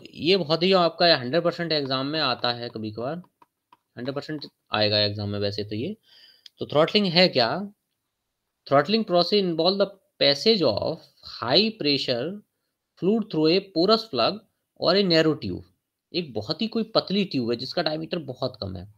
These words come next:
जैसे मान ली वन मिलीमीटर, वन मिलीमीटर डायमीटर, और इससे मैं कोई हाई प्रेशर फ्लूइड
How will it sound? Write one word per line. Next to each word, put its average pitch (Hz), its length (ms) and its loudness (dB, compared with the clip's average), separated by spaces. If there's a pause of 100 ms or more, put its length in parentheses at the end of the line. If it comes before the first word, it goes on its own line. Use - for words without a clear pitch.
(340)
जैसे 113 200 -4
मान 143 140 0
ली 147 100 0
वन 127 180 0
मिलीमीटर, 92 480 -6 (1200)
वन 131 220 2
मिलीमीटर 101 400 0
डायमीटर, 90 360 -6
और - 180 2
इससे 180 240 0
मैं 180 140 0
कोई 185 180 0
हाई 143 240 0
प्रेशर 160 340 0
फ्लूइड 156 280 -6